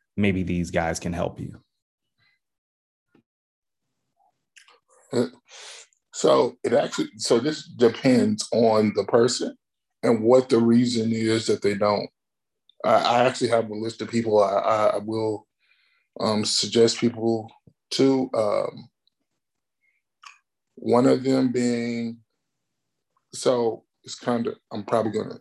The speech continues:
Speaker 2: I'm probably gonna take some, some flack for this, but people I enjoy actually working with or that I know, um, we have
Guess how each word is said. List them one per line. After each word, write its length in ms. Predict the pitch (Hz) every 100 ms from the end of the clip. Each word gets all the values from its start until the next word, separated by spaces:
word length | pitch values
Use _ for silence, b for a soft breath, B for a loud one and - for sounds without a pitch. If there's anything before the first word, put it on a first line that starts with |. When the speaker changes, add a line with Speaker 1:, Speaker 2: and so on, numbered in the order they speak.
| -
Speaker 2:
I'm 120 | 139
probably 240 | 135 117 104
gonna 100 | 98
take 300 | - 101 -
some, 180 | - 98 - _ -
some 220 | - 98
flack 340 | - 110 - -
for 80 |
this, 340 | - - - _ b b b b b
but 300 | 117 113 107 - _ - - -
people 200 | 151 156
I 160 | 135
enjoy 400 | 120 113 110 113
actually 440 | 113 113 - 113 - - _ -
working 420 | 113 113 113 107
with 260 | 104 104 - -
or 300 | 110 101 98
that 200 | 95 104
I 60 | 101
know, 440 | 107 107 101 95 _ _ _ _ -
um, 600 | 95 98 95 95 95 _ _ _ _ _ _ _ - - _ _ _ _ _ _ _ _ _ b b _ - B B B _ _ _ _ _ _ _ _ _
we 120 | 117 117
have 580 | 120 110 110 110 107